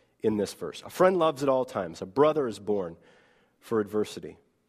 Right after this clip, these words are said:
It's the same person. Proverbs twenty-eight twenty-four, for example, "A man of many companions may come to ruin, but there is a friend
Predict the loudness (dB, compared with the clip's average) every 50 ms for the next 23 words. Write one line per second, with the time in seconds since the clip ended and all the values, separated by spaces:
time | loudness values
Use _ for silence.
0 | _ _ _ _ _ _ -10 -6 0 2 2 2 2 2 -2 -2 -4 -4 -8 -12
1 | -14 -16 _ _ _ _ _ _ _ _ _ _ _ _ _ -20 -20 -20 -20 -20
2 | -20 -20 -10 _ 6 6 6 6 4 2 -2 -4 -6 -12 -12 -8 0 2 4 4
3 | 6 4 2 0 0 0 2 2 2 2 2 2 2 2 2 0 -2 -2 -2 -2
4 | -2 -2 -2 -2 -2 -6 -10 -12 -12 -16 -20 -20 -14 -4 -2 0 2 4 4 4
5 | 4 4 2 0 -2 -2 0 2 2 4 4 2 0 0 -2 -2 0 2 2 2
6 | 2 2 0 0 0 0 0 0 0 0 0 0 0 2 0 -2 0 0 2 2
7 | 2 0 0 -2 -8 -16 -20 -20 -6 0 2 2 4 6 6 4 4 2 0 0
8 | 2 0 0 0 -2 2 4 4 4 4 2 0 -2 -4 -6